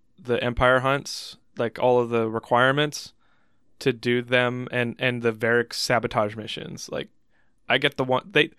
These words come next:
you go to pick them up and it's like, there's a random task.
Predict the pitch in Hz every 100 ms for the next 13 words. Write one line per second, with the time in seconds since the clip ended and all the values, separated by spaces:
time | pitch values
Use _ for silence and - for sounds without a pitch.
0 | _ _ _ - 139 139 131 151 180 175
1 | 170 160 - 139 135 - _ _ _ _
2 | 127 127 120 - 120 113 _ _ _ _
3 | _ _ _ _ _ _ _ 131 123 117
4 | 110 - - 120 113 113 110 110 107 104
5 | - _ - - - -